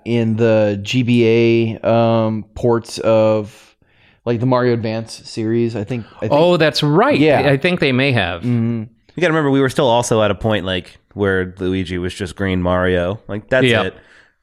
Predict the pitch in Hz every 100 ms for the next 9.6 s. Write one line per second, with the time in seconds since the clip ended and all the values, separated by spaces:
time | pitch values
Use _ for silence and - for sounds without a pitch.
0 | _ _ _ - 101 90 - 156 156 135
1 | 131 131 120 110 110 107 101 95 101 104
2 | 98 90 87 95 95 95 302 320 285 285
3 | 302 220 165 131 120 123 170 104 104 117
4 | 131 117 120 117 147 175 131 107 92 107
5 | 98 117 110 104 95 107 101 95 - 92
6 | 98 98 90 95 - 101 90 87 90 85
7 | - - _ 170 190 180 - _ _ _
8 | _ - 147 151 175 143 117 104 98 92
9 | 107 98 92 - - 117